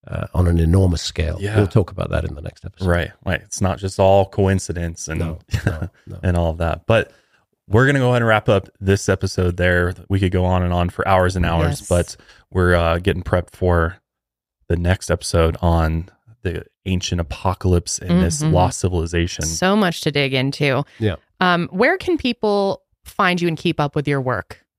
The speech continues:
Speaker 1: Well, the best way is my website, which is simply graham hancock dot com.
Speaker 3: Okay.
Speaker 1: And there are links to my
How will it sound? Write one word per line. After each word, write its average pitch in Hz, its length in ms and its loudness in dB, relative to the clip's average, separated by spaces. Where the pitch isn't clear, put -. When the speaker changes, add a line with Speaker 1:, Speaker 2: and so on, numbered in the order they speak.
Speaker 1:
Well, 180 200 6
the 143 100 2
best 175 240 2
way 135 180 6
is 117 140 2
my 107 120 2
website, 90 480 -4
which 117 160 -2
is 104 80 -6
simply 98 260 -2
graham 95 280 -2
hancock 90 340 -6
dot 76 160 -12
com. 78 300 -10
Speaker 3:
Okay. 139 200 -14
Speaker 1:
And 143 120 4
there 151 160 6
are 143 60 6
links 127 280 2
to - 100 -8
my 95 480 -4